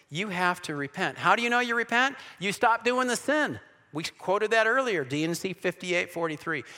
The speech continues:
If you could just learn six or seven of those verses and kinda get familiar with them, they're killer verses. They're their own verses. I'm not re-, I'm not, uh, telling them what it is. I'm, I'm just reading what your leader has said and what your scripture says.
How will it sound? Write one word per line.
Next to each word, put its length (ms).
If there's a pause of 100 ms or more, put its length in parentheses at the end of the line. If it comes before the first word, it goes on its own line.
(160)
If 160
you 80
could 140
just 200
learn 300
six 280
or 80
seven 360
of 100
those 200
verses 420
and 100
kinda 220
get 160
familiar 440
with 180
them, 200 (360)
they're 180
killer 560
verses. 580
They're 160
their 220
own 260
verses. 480 (260)
I'm 200
not 240 (240)
re-, 180
I'm 180
not, 300
uh, 140
telling 360
them 140
what 160
it 100
is. 200
I'm, 160 (180)
I'm 140
just 160
reading 520 (220)
what 420
your 240
leader 300
has 180
said 300
and 140
what 120
your 140
scripture 460
says. 400